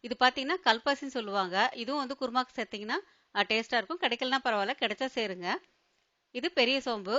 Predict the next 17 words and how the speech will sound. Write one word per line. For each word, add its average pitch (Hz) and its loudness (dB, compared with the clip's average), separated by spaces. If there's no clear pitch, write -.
ஒரு 226 -2
டீஸ்பூன் 262 -4
அளவுக்கு 226 -2
பெரிய 254 0
சோம்பு 220 -6
எடுத்துக்கோங்க. 175 -6
பெருஞ்சீரகம், 226 -2
சோம்பு 233 -4
சொல்லுவாங்க 190 -4
இல்லையா, 240 0
அது. 190 -2
அப்புறம் 320 0
ஒரு 262 2
பத்து - 0
பல் 269 0
பூண்டு 262 -4
எடுத்துக்கோங்க. 190 -2